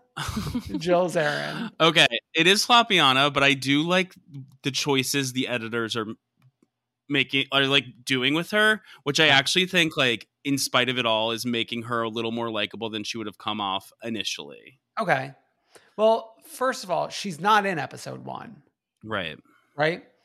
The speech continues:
Speaker 2: And then she shows up halfway through episode two.
Speaker 1: And it was, like, what I thought was, like, a fun, brilliant setup, like, the manicure pedicure outside the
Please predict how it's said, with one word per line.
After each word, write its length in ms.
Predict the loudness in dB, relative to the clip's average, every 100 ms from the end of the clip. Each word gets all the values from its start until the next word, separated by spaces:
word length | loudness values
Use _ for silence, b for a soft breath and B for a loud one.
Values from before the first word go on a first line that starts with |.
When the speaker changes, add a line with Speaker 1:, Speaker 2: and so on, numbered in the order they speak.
| -14 b b b _ _
Speaker 2:
And 140 | -2 2
then 180 | 2 0
she 240 | -4 -4
shows 360 | -4 0 0 2
up 160 | 0 -2
halfway 600 | -8 -2 -2 -2 -4 -6
through 460 | -8 -4 -2 -2
episode 460 | -4 -6 -6 -6 -6
two. 440 | -6 -6 -8 -16 -20 _ _ _ _ B B B B B B B
Speaker 1:
And 500 | 4 6 8 6 2 2
it 140 | 4 6
was, 220 | 4 4
like, 420 | 6 6 6 0 _ _ _ _
what 200 | -2 4
I 200 | 6 6
thought 200 | 4 2
was, 140 | 2 -2
like, 100 | -6
a 40 |
fun, 320 | -2 0 0
brilliant 340 | 0 0 0 -2
setup, 480 | -2 0 0 -2 -2
like, 220 | -4 -4
the 80 | -2
manicure 340 | -2 -2 -6
pedicure 480 | -6 -4 -4 -4 -2
outside 460 | -2 -2 -4 -4 -4
the 340 | -4 -2 -4